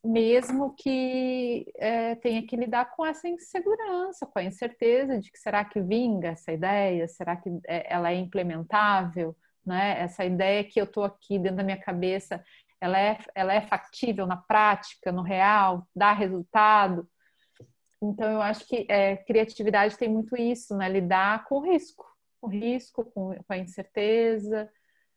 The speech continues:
É, me vem muito isso na cabeça.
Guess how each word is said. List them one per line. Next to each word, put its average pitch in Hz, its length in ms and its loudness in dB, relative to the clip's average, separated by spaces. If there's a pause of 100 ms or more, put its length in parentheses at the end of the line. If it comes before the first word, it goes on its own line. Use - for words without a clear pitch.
(200)
É, 180 300 -6
me 180 160 -4
vem 190 180 -4
muito 196 280 -6
isso 196 300 -10
na 202 100 -8
cabeça. 190 600 -6